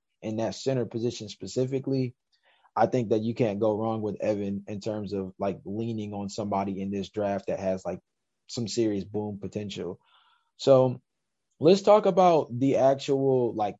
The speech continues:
position that you guys are in. Obviously, you guys have a certain amount of cap flexibility, knowing that you guys legit have trade assets that are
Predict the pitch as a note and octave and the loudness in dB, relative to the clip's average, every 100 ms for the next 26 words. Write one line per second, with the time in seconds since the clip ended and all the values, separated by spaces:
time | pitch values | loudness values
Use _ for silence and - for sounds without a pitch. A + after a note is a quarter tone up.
0 | - A#2 A2+ A#2+ A#2+ A2+ G2 G#2+ A2 G#2+ | -4 0 0 0 0 -2 -2 -2 0 0
1 | G2+ F2+ F#2+ F2+ A2 C#3 D#3 D3+ C#3+ C#3+ | -2 -6 -6 -4 2 4 4 2 0 2
2 | C3+ B2+ C#3 B2+ A#2+ G#2+ - C#3 C3 C3 | 4 4 2 2 0 -4 2 4 4 0
3 | B2 B2 A#2 A#2+ A2 - A#2 A2+ A2 A2 | 0 -2 0 0 -2 -2 -4 -2 -2 2
4 | A2+ A2 G2+ G#2 A#2+ A#2+ A2 G2+ A#2+ A#2+ | 2 0 -4 0 0 2 0 -2 -2 0
5 | G#2+ G#2+ G2+ A2 G2+ B2 - A2+ G#2+ - | 0 0 -2 -4 -2 -4 -2 -2 -2 -2
6 | A2 G2+ G#2+ A2+ A2 G2+ - A#2 A2+ G#2+ | 0 0 -2 -2 -2 -2 2 2 4 2
7 | G#2 | -2